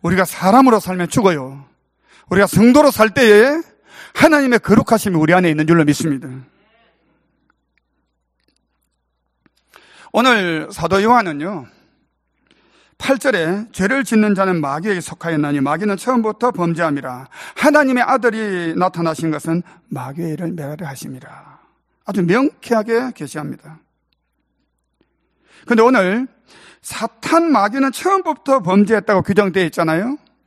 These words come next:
근데 그 처음이 언제냐, 이걸 알아야 합니다. 처음이 언제일까요? 에덴 동산입니까? 아닙니다. 그 전에, 그 전에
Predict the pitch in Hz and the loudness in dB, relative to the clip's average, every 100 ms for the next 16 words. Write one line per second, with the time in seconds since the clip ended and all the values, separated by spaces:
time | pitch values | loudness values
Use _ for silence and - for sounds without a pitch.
0 | _ _ _ _ _ - 196 151 175 - | _ _ _ _ _ -6 -4 -4 -4 0
1 | 311 349 277 160 147 202 170 139 139 156 | 0 0 -4 -6 -2 -2 -2 -4 -6 -6
2 | 156 143 - - - 147 - _ _ _ | -6 -6 -10 -12 -16 -20 -20 _ _ _
3 | _ _ _ _ _ - - 247 165 143 | _ _ _ _ _ -2 0 2 0 -6
4 | 165 156 - 160 165 _ _ _ _ _ | -10 -14 -16 -20 -20 _ _ _ _ _
5 | _ _ _ _ - 190 226 240 214 247 | _ _ _ _ -2 0 2 0 0 -2
6 | 247 247 247 254 254 _ _ _ _ _ | -2 -2 -6 -6 -12 _ _ _ _ _
7 | _ _ _ _ _ - 139 135 143 139 | _ _ _ _ _ -10 -6 -4 -6 -8
8 | 120 120 _ _ _ _ _ _ _ - | -16 -20 _ _ _ _ _ _ _ -2
9 | 180 226 214 165 131 _ _ _ _ _ | 0 0 -2 -6 -14 _ _ _ _ _
10 | - 190 180 269 214 147 131 | -4 -2 0 0 -2 -6 -10